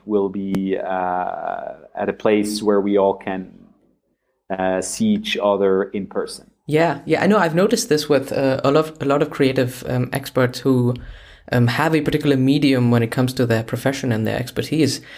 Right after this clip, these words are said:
Speaker 2: uh, but in their personal lives, they tend to be, um, almost contradictory to those things. And I remember, uh, I don't remember which book it was. I think it was a Dan Brown book.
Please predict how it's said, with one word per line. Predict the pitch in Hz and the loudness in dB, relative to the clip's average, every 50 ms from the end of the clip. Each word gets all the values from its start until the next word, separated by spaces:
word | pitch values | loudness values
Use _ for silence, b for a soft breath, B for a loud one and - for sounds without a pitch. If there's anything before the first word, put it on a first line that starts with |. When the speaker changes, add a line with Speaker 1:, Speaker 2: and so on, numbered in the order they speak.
| B B B B - | B B B B -8
Speaker 2:
uh, | 117 113 | -8 -6
but | 117 - 127 - - | -2 0 0 0 0
in | 135 135 | 0 2
their | 135 131 123 | 2 2 2
personal | 131 143 139 139 135 139 123 | 4 2 0 2 2 2 2
lives, | 123 120 117 117 117 117 120 - - | 4 4 4 4 4 2 0 -2 0
they | 123 120 | 0 0
tend | 120 - 120 117 117 | 2 0 0 0 0
to | 117 | -2
be, | 117 120 113 107 104 104 104 - - _ _ b b b b b b _ _ _ _ _ _ _ _ _ _ _ _ _ - | -2 0 0 0 -2 -4 -6 -12 -16 _ _ b b b b b b _ _ _ _ _ _ _ _ _ _ _ _ _ -4
um, | 123 117 113 110 107 107 110 - - - - - - - - - | -2 0 0 0 -2 -4 -4 -8 -8 -10 -16 -20 -20 -20 -4 -2
almost | 151 147 135 131 123 127 - | 0 2 4 4 2 2 0
contradictory | - - 135 135 135 135 123 139 151 147 - - - 127 110 104 98 - - - - - - | 0 0 0 0 0 0 2 2 0 0 -2 -4 -2 0 0 0 0 -4 -6 -12 -12 -4 0
to | 123 | 2
those | 120 117 117 113 - | 4 4 2 2 0
things. | - 113 107 110 110 110 | -2 0 0 0 0 0
And | 113 127 127 127 123 123 - | 2 2 2 2 2 0 0
I | 139 | 0
remember, | 139 135 147 151 156 160 151 139 135 135 B B B B B B B B - | 0 2 0 0 2 2 2 2 2 0 B B B B B B B B -4
uh, | 139 139 131 131 131 131 - - _ - - - - | 0 2 2 2 2 0 -4 -10 _ -20 -12 -10 -10
I | 160 | -2
don't | - 254 254 254 | -2 -2 2 2
remember | 254 247 226 202 190 | 2 4 4 4 2
which | 151 135 165 185 165 - - - | 2 2 0 0 -2 -6 -6 0
book | - 165 165 165 160 - - | 0 0 0 0 -4 -4 -4
it | - - | -2 0
was. | 143 143 143 143 | 0 0 2 2
I | 143 139 | 0 0
think | - 240 240 - | 0 0 0 2
it | 208 | 2
was | 170 135 | 2 2
a | 131 | 2
Dan | 120 - 127 123 135 143 143 | 0 2 2 2 2 2 0
Brown | - - 120 117 117 143 165 165 | 2 2 2 2 2 2 0 0
book. | 160 185 202 214 214 - - | 0 0 -2 -2 -4 -8 -14